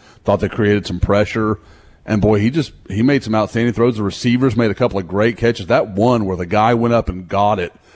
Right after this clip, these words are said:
uh, on a third and, like, eleven or something. That was a, that's just a great throw, a great catch. I mean, I don't, I don't know what, I don't care who you, I don't think Alabama's stopping that play. Like, it was just,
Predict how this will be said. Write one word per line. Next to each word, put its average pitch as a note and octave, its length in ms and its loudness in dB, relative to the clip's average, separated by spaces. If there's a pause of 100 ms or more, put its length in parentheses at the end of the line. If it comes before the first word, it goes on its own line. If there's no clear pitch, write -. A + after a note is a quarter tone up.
(240)
uh, F2+ 440 2
on G2+ 180 0
a E2 200 -6
third A#2 420 2
and, G2+ 120 -4
like, F#2 260 -2
eleven F2+ 480 0
or - 100 -10
something. F2 260 -8
That A#2+ 140 2
was G#2 140 0
a, E2 140 -12 (240)
that's A2 240 0
just F2+ 100 -8
a F#2 60 -8
great A2 420 0
throw, G2+ 380 0
a F2+ 40 -6
great G2+ 280 -2
catch. G2 420 0
I - 20 -4
mean, F2+ 280 -6 (360)
I G2+ 120 2
don't, G#2 180 2
I G#2 80 0
don't G#2+ 140 0
know G2 100 2
what, G2 500 2
I A2 80 -2
don't A2 200 -2
care F#2+ 240 -2
who A#2 160 2
you, F#2+ 200 0
I F#2+ 40 2
don't A2 120 0
think G2+ 160 -2
Alabama's G2+ 540 0
stopping E2 360 -4
that D2 180 -8
play. B1+ 300 -8
Like, F2+ 260 -6
it A2 80 2
was G2+ 180 -2
just, G2 220 -6